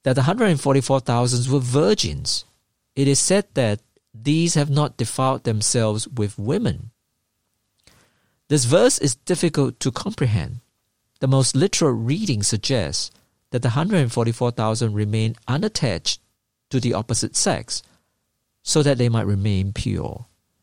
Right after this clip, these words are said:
It's important to note that the Bible does not view sex as impure in the right context. Sex within marriage is holy,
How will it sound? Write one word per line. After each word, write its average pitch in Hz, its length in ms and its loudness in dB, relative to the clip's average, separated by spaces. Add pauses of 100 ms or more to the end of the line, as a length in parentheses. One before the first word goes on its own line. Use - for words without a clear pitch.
(760)
It's 135 140 -2
important 233 400 0
to 151 80 2
note 117 340 2
that 120 100 -2
the 117 80 -2
Bible 160 420 0
does 139 240 -4
not 120 140 -2
view 117 260 0
sex 110 520 -2
as - 260 -4
impure 123 800 -4 (500)
in 135 140 0
the 127 100 2
right 92 220 -2
context. - 800 -6 (480)
Sex - 460 -2 (100)
within 104 400 -2
marriage 113 520 -2
is - 240 -6
holy, 120 420 -4